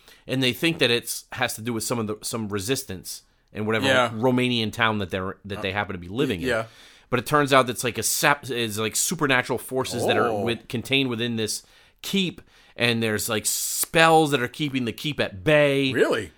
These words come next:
Speaker 1: And Gabriel Byrne is, like, the Nazi that's trying to figure out what's going on.
Speaker 2: Interesting.
Speaker 1: And all of this stuff. It's
Speaker 2: I'd probably
Speaker 1: so,
Speaker 2: watch that.
Speaker 1: they talked about it. I'm like, "I'm gonna watch this
Speaker 2: You
Speaker 1: movie
Speaker 2: haven't
Speaker 1: soon."
Speaker 2: seen, you haven't seen it,
Speaker 1: I haven't
Speaker 2: though.
Speaker 1: seen it yet. No, it sounds pretty cool,
Speaker 2: The
Speaker 1: though.
Speaker 2: Keep.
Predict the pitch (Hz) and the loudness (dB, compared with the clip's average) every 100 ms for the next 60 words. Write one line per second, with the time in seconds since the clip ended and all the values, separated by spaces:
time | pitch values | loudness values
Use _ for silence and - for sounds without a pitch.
0 | _ 104 113 107 120 139 131 120 104 139 | _ -6 -4 0 4 4 4 -2 2 6
1 | 156 156 156 147 120 110 110 101 107 117 | 6 6 6 2 0 -2 -2 -2 -2 -2
2 | 123 - 131 110 - 123 107 - 123 113 | -2 -4 -6 -6 -4 -4 -2 -2 0 0
3 | 113 - 113 107 104 143 143 135 135 131 | -2 -6 -4 -2 2 4 4 4 0 -4
4 | 180 320 - 101 85 113 120 120 110 110 | -6 -6 -6 -8 -8 -4 -2 -2 -4 -6
5 | - 117 113 - 107 165 349 101 107 - | 0 0 -2 -8 -8 -2 2 2 0 0
6 | 120 139 240 262 170 107 98 101 113 113 | 0 4 6 6 6 4 2 -2 -4 -2
7 | 311 226 131 127 - - 185 - 131 277 | 0 2 0 -2 -6 -2 2 4 4 2
8 | 320 104 131 107 131 104 165 220 277 302 | 2 2 0 -2 -2 4 4 4 0 0
9 | 214 95 - - 208 90 87 101 - 139 | -2 -4 -6 -6 -4 -4 -8 -10 -8 -8
10 | - 151 180 165 76 - - | -4 -4 -2 -2 -4 -6 -12